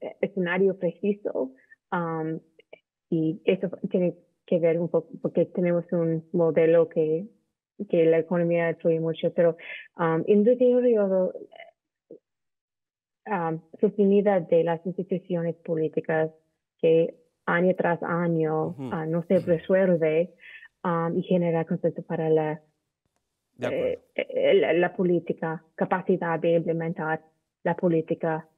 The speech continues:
Speaker 1: a ni-, ese nivel de in-, inestabilidad política puede generar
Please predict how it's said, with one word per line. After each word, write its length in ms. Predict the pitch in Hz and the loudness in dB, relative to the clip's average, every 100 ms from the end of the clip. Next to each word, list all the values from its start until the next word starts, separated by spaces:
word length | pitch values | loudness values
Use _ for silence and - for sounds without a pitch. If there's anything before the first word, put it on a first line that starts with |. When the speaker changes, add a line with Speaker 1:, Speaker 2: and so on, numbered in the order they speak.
| _ - | _ -2
Speaker 1:
a 80 | 175 | 2
ni-, 200 | 180 - | 2 2
ese 260 | 190 - 180 | 0 0 0
nivel 440 | 170 160 160 160 | 0 0 2 2
de 300 | 160 156 156 - | 2 0 -2 -2
in-, 260 | 190 - _ | -4 -4 _
inestabilidad 800 | 220 175 165 165 156 156 151 156 | -2 -2 0 -2 0 -4 -6 -6
política 560 | - 165 160 170 170 165 _ _ _ _ | -4 -4 -6 -4 -4 -6 _ _ _ _
puede 240 | - 185 170 | 2 4 2
generar 460 | 175 165 156 160 | 2 -2 2 0